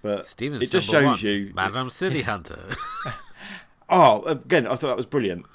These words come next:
Speaker 1: You know, that, that, that, that's, again, another gem. I, I assume you just trawled Letterboxd and various internet forums to f-, trying to find films that you could watch. Um, but not, not a film I'd ever heard of.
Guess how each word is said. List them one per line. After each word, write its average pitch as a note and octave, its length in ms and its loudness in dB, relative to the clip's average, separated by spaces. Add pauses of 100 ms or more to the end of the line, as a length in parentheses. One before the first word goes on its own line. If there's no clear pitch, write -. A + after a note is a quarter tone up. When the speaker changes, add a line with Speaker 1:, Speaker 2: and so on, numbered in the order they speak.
Speaker 1:
You A#2+ 80 0
know, G#2+ 220 0 (160)
that, A#2+ 160 2
that, C#3 220 4
that, D3 260 4
that's, D3+ 300 0 (200)
again, C#3 280 2
another A#2+ 260 -2
gem. G#2+ 500 -4 (540)
I, A#2 80 0
I C3 240 2
assume B2+ 340 -2
you G#2 140 -4
just G#2+ 320 -6
trawled A2 400 -6
Letterboxd F#2+ 640 -4
and F#2+ 200 -12
various F#2+ 360 -8
internet G2+ 360 -10
forums G#2 420 -10
to A2+ 40 -12
f-, - 260 -6
trying C3 440 0
to G#2+ 100 -10
find A2+ 340 -2
films A2+ 340 -4
that - 100 -8
you A#2 100 -4
could G#2+ 200 -6
watch. A2 460 -4 (120)
Um, G2+ 340 -4 (460)
but - 260 -2 (500)
not, G3 320 2
not G3 200 0
a E3+ 40 -2
film D#3+ 220 -2
I'd D#3 100 -2
ever C#3 160 -2
heard E3+ 240 -2
of. F3 280 -2